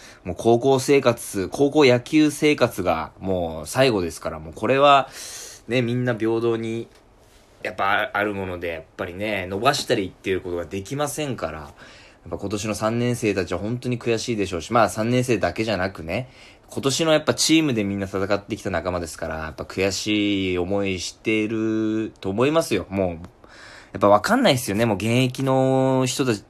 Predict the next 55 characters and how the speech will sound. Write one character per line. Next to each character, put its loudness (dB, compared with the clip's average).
子 -4
た 4
ち -4
じ -2
ゃ 0
な 0
い -2
と、 -8
こ -8
の -2
気 -6
持 2
ち -8
っ -20
て 0
い 6
う 4
の 8
は 6
本 -4
当 -2
に、 -4
う 4
ん、 2
計 2
り 8
知 4
れ 4
な 6
い 4
な 0
っ -6
て -6
い 0
う -6
ふ -8
う -6
に -6
思 -6
い -4
ま -4
す -10
し、 -6
本 -6
当 -4
に -2
心 2
痛 2
い 4
で 0
す -14
け -4
れ -8
ど -10
も、 -12